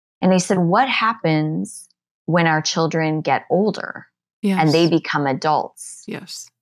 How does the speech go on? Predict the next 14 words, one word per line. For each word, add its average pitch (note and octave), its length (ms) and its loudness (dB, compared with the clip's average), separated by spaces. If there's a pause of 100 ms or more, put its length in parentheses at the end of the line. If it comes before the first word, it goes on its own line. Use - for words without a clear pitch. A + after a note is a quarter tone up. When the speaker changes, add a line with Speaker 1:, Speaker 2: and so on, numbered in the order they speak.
Speaker 1:
Does F3 280 2
that D3+ 360 0
stay?" C#3+ 720 -2
And D3+ 320 -4
he D#3 180 2
said, C#3+ 720 0 (380)
"No, D3+ 500 0 (200)
Speaker 2:
<gasps> - 200 -20
Speaker 1:
not F#3+ 1080 2
in F3 140 0
the E3+ 140 0
same D3+ 480 -2
way." D3+ 440 -4
Speaker 2:
Okay. F#3+ 240 -2